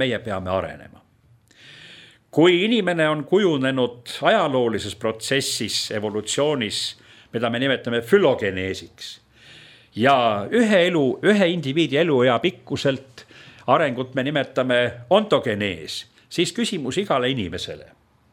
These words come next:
Mida oled sina, Lontrus, oma eluga peale hakanud? Kus on sinu isikliku arenguprogramm? Et see aeg, mis sulle on antud üldises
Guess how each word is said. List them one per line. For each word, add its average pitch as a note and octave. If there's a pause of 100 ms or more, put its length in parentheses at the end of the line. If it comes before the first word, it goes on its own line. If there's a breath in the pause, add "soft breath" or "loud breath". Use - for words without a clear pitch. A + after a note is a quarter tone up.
(880 soft breath)
Mida G3+
oled F#3
sina, F#3+
Lontrus, F3+
oma C3+
eluga B2+
peale F3+
hakanud? A2 (560 soft breath)
Kus F#3+
on E3
sinu F3 (300 loud breath)
isikliku E3+
arenguprogramm? D#3+ (1500 soft breath)
Et C#3
see F#3+
aeg, G3
mis A#2
sulle F#3
on D3
antud G#3 (300 soft breath)
üldises B2+